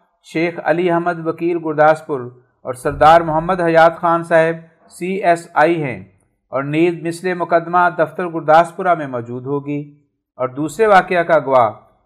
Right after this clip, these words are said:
بابو فتح الدین اور خود وکیل جس کا اس وقت مجھ کو نام یاد نہیں، اور نیز وہ منصف جس کا ذکر کر چکا ہوں جو اب شاید لدھیانہ میں بدل گیا ہے۔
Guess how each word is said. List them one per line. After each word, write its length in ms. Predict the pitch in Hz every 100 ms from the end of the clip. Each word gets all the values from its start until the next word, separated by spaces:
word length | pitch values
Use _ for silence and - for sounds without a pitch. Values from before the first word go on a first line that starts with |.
| _
بابو 340 | 123 143 175 170
فتح 260 | 175 170
الدین 420 | 202 170 160 117 107 _ _ -
اور 120 | 131
خود 300 | - 190 175
وکیل 540 | 165 165 175 185 139 120 _ _ 135
جس 220 | 160 165
کا 100 | 180
اس 220 | 175 180
وقت 160 | 196 190
مجھ 160 | 170
کو 120 | 180
نام 300 | 160 160 180 170
یاد 260 | 151 143
نہیں، 300 | 139 139 123 107 _ _ _
اور 120 | 131
نیز 260 | 143 165 156
وہ 140 | 170
منصف 480 | 165 165 165 180 131 - _ _
جس 160 | 143 147
کا 120 | 160
ذکر 300 | 147 185 196
کر 160 | 180
چکا 300 | 147 151 151
ہوں 240 | 147 135 110 - _ _
جو 160 | 127 147
اب 160 | 151
شاید 300 | 147 151 165
لدھیانہ 460 | 156 143 139 143 175
میں 120 | 180
بدل 260 | 151 143 139
گیا 260 | 131 127
ہے۔ 200 | 120 101